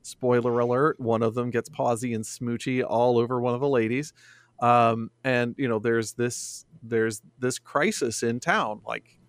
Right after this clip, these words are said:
uh, didn't we tell you what, what these people were like? Um, what do we do with the old guy who refuses to come in from his house? Oh, the bandits are burning that house. You know, so there's,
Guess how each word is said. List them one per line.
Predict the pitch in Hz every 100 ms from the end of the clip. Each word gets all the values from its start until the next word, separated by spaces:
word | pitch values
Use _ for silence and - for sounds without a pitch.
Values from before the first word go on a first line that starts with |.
| _
uh, | 101 - 143
didn't | 123 113 117
we | 120 165
tell | 185 226
you | 196 110 95 110 -
what, | 120 - -
what | 123 127
these | 143 135
people | 151 143 170
were | 170 185
like? | 214 147 - - _ - - _ -
Um, | 117 117
what | 160
do | 233
we | 269
do | 254 262
with | 247
the | 247 240
old | 190 254 233 180
guy | 147 113 110
who | 139 175
refuses | 190 202 - 202 196 196
to | -
come | 180 190 185
in | 190
from | 190 196
his | 185 196
house? | - 208 135 104 - - - - -
Oh, | 175 143
the | 110
bandits | 143 127 147 170 180
are | 160
burning | 143 156 156 156
that | 151
house. | 147 165 143 - -
You | 139
know, | 117
so | 127
there's, | 127 127 123 -